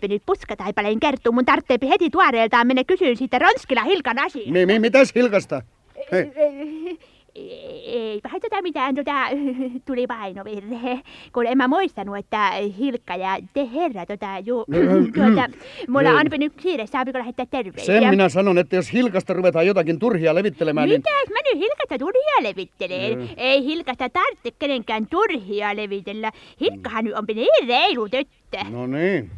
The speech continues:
Speaker 2: No lähettäkää nyt sitten ne terveisenä.
Speaker 1: Äh, <clears throat> avoin kysymys Yleisradiolle. Mua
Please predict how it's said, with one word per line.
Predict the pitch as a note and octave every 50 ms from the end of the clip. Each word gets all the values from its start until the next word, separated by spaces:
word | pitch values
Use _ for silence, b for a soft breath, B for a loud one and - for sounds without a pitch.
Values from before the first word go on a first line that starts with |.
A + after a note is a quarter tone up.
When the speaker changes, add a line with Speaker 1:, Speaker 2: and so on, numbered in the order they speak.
| - - _ _ _
Speaker 2:
No | - C#3 D3+
lähettäkää | D3+ D3+ E3 F3 E3 - - C#3+ C3+ D3 C#3+
nyt | C3 C3 A#2+ -
sitten | - C3 A#2 - - B2
ne | B2+ A#2 -
terveisenä. | - B2 B2 A#2+ A#2+ A2 A#2+ A#2 A2 G2 A#2 A2+ A2 G#2+ - B B B B B B C#4+ A3
Speaker 1:
Äh, | A#3+ B3 B3 B3 _ - - F4+
<clears throat> | F#4 F#4 E4+ A#3+ G3 F#3+ - _ _ - - - - - - - - - _ _ - - A#3+ -
avoin | G4+ B4+ B4 G#4+ F#4+ E4+ D4+ C4+ C#4 C#4
kysymys | - D#4+ C4+ C#4+ B3 G#3+ G#3+ A3+ - -
Yleisradiolle. | - G4+ G#4+ E4+ B3 G#3 G3+ - A3+ G#3+ - - - - - D#2+ G2 A2 B2+ A2+ - - _ _ _ _ _ _ _ _ _ b b b b b b b
Mua | b A3+ D#4 A#4 C5 A4+ A4 A4 F#4+